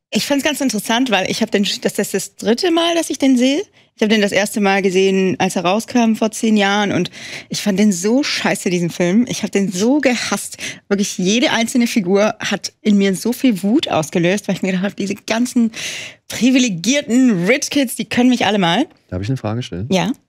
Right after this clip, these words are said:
Speaker 2: Hast du Girls gesehen?
Speaker 1: Ja, und, äh, genau so, äh, das hab ich in dieselbe Schublade gepackt.
Speaker 2: Okay.
Speaker 1: Und bei Girls hab ich auch, also da ist mein Rage immer noch da.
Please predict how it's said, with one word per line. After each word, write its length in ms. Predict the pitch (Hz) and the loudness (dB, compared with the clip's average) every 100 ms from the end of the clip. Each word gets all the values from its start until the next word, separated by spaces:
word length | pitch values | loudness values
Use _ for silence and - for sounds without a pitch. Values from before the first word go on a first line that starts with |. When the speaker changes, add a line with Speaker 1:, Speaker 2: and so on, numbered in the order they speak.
| _ _ | _ _
Speaker 2:
Hast 120 | - | -10
du 80 | 147 | -8
Girls 340 | - 80 98 | -4 -4 -4
gesehen? 340 | - 175 247 233 _ | -6 -8 -8 -10 _
Speaker 1:
Ja, 320 | 220 202 247 | -2 0 0
und, 280 | 208 196 180 | 0 0 0
äh, 240 | - 185 170 | 0 0 2
genau 320 | 202 226 269 | 2 2 0
so, 240 | 226 247 | 2 2
äh, 180 | - 202 | 2 0
das 160 | 214 233 | -2 0
hab 80 | |
ich 80 | 269 | 2
in 80 | 262 | 2
dieselbe 300 | 214 226 226 | 2 0 0
Schublade 420 | - 220 185 165 | 0 0 0 0
gepackt. 400 | 165 - 175 160 | -2 -2 -2 -2
Speaker 2:
Okay. 200 | 156 107 85 - | -4 -4 -8 -6
Speaker 1:
Und 140 | - 202 | -2 0
bei 100 | 202 | 2
Girls 460 | 208 254 269 - - | 2 2 0 -4 -6
hab 180 | 196 202 | -2 0
ich 160 | 196 - | 0 0
auch, 220 | 202 185 | 0 0
also 240 | - 175 | -2 0
da 140 | 185 185 | 0 0
ist 100 | 190 | 0
mein 100 | 180 | 2
Rage 280 | 180 180 | 2 0
immer 140 | 196 220 | 0 0
noch 100 | 226 | 0
da. 240 | 214 254 | 0 -2